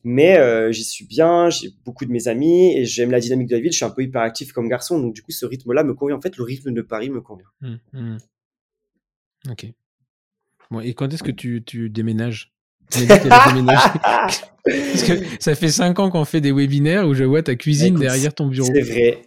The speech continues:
Speaker 1: Écoute, c'est vrai. Et tu vois, en fait, depuis que je suis sorti de la fac, finalement, je me suis jamais, j'ai, ce rythme de travail que tu nous as, euh, euh, transmis, euh, via le D U, c'est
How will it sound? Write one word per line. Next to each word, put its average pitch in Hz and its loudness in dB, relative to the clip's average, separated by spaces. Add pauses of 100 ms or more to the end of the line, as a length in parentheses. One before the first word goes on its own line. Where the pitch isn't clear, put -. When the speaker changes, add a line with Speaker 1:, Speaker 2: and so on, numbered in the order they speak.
Speaker 1:
Écoute, 180 0
c'est 170 6
vrai. 147 6 (240)
Et 135 0
tu 135 -2
vois, 180 6
en 160 6
fait, 190 2
depuis 139 -4
que 175 -2
je - -2
suis 151 2
sorti 131 -2
de 127 0
la 117 2
fac, - -2 (220)
finalement, 151 0 (260)
je 120 0
me 120 -2
suis 120 -12
jamais, 143 2
j'ai, 127 -10 (240)
ce - -8
rythme 160 -2
de 139 4
travail 160 2
que 139 -8
tu 117 -6
nous 120 -4
as, 135 4
euh, 113 0 (400)
euh, 110 -4
transmis, 147 -6
euh, 110 -2 (100)
via 120 -2
le 107 -4
D 147 0
U, - -4
c'est - -6